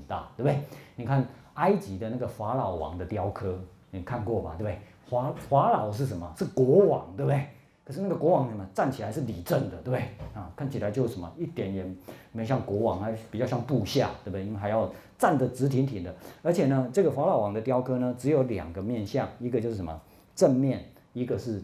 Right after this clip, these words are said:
侧面啊，他没有办法做出那个什么，呃，什么四分之三转身哈，那样，那种像，呃，蒙娜丽莎那样子的，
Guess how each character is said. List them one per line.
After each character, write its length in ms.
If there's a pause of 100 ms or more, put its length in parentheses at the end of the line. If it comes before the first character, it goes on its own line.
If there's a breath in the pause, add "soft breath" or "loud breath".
侧 240
面 300 (120)
啊， 160
他 80
没 100
有 60
办 160
法 120
做 260
出 160
那 60
个 100
什 100
么， 220 (260 loud breath)
呃， 220
什 100
么 160
四 260
分 180
之 100
三 240
转 240
身 320
哈， 300
那 100
样， 160
那 100
种 240
像， 220
呃， 160
蒙 160
娜 120
丽 120
莎 200
那 100
样 160
子 140
的， 180